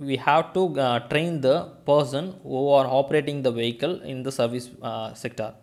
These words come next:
So storage of the spare parts. It is the essential to keep the spare, spare parts so as to avoid loss of the production. So due to the, uh, availability of the spares, we can, uh, produce large number of services to the,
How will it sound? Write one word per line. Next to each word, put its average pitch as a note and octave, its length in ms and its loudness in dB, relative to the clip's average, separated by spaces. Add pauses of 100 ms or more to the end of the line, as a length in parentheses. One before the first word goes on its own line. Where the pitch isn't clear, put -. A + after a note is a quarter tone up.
(400)
So D3 300 -2
storage F#3 460 4
of C#3+ 220 4
the C#3+ 160 0
spare B2+ 420 2
parts. G#2+ 280 -4 (540)
It C#3 140 -2
is F#3 160 4
the E3+ 200 4
essential F3+ 560 0
to D#3 180 -2
keep D#3 360 0
the C#3+ 360 4 (200)
spare, D3 460 4
spare - 520 0
parts C#3+ 460 0
so C#3+ 300 0
as C#3 480 2
to C#3+ 120 -4
avoid C3+ 560 4
loss C3+ 420 4
of D3+ 160 -2
the B2+ 100 2
production. A#2 520 -8 (540)
So A#2+ 280 0
due B2+ 280 0
to F#3 100 2
the, E3 380 0
uh, B2+ 220 2
availability D3+ 440 2
of C3+ 140 2
the C3+ 100 0
spares, A#2+ 440 -2
we B2+ 180 -6
can, C#3 500 -4
uh, A#2+ 180 -2
produce C#3 600 -4
large C#3 320 4
number C3+ 240 -2
of C3+ 160 2
services B2+ 580 -4
to B2 160 -6
the, D3+ 240 -4